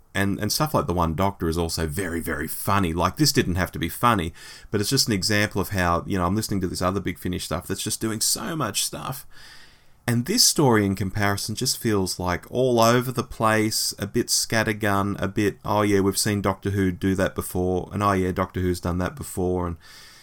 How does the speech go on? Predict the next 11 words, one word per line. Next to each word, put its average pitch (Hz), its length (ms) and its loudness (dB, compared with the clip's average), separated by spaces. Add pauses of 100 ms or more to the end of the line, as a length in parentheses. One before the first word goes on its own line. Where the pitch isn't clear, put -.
(340)
"Yeah, 123 260 6
we've 107 140 4
seen 139 240 6
that 139 180 4
done 110 180 4
in 90 120 4
Doctor 90 280 2
Who 92 220 4
before," 92 600 2 (200)
and 120 540 -2 (560)
it 135 100 0